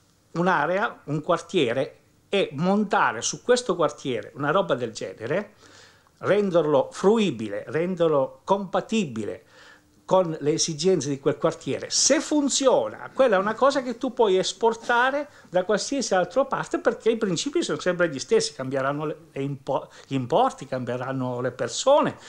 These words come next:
ma il principio è lo stesso. E da qui veniva il nome di gigantesco, perché se riesco a farlo funzionare per il quartiere della Crocetta, io poi lo posso esporta-, esportare a Santa Rita,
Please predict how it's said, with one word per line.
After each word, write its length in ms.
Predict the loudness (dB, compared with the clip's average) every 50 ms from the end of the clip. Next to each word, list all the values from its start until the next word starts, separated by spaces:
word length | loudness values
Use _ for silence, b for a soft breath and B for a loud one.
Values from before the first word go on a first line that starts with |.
| B B B B B
ma 100 | 0 0
il 80 | 0 0
principio 500 | -4 -8 -6 -2 0 0 2 4 4 4
è 40 | 4
lo 100 | 4 0
stesso. 480 | 0 2 2 2 2 0 -2 -4 B B B B B B B
E 140 | 0 2 4
da 160 | 4 4 2
qui 340 | 2 4 4 4 4 4 0 -6 -10 _
veniva 440 | 0 2 2 4 2 4 4 4 4
il 100 | 2 2
nome 280 | 0 -2 0 2 0 0
di 140 | 0 -2 -4
gigantesco, 720 | -4 -2 0 0 0 0 0 0 0 0 0 -4 -6 -10
perché 240 | -10 -10 -10 -10 -8
se 160 | -4 -4 -2
riesco 320 | -2 -2 -2 -2 -2 -2 -2
a 40 |
farlo 260 | 0 0 0 0 -2 -4
funzionare 580 | -4 -6 -8 -6 -6 -2 0 0 0 0 -2
per 140 | -4 -6 -6
il 40 | -6
quartiere 600 | -6 -8 -8 -6 -2 -2 0 0 0 -4 -6 -10 _ _ _
della 220 | -8 -2 -2 -2 0
Crocetta, 600 | 0 -2 -2 0 0 0 0 -2 -4 -8 -10 -10 B B B -4
io 100 | -2 2
poi 160 | 2 4 4
lo 80 | 2 2
posso 280 | 2 0 0 0 -4
esporta-, 520 | -8 -4 -2 -2 -2 -2 -4 -10 -10 -8 -8
esportare 520 | -8 -8 -4 -4 -4 -2 0 0 0 0
a 40 | 0
Santa 320 | 0 0 0 0 -2 -2
Rita, 340 | -2 -2 -4 -4 -6 -8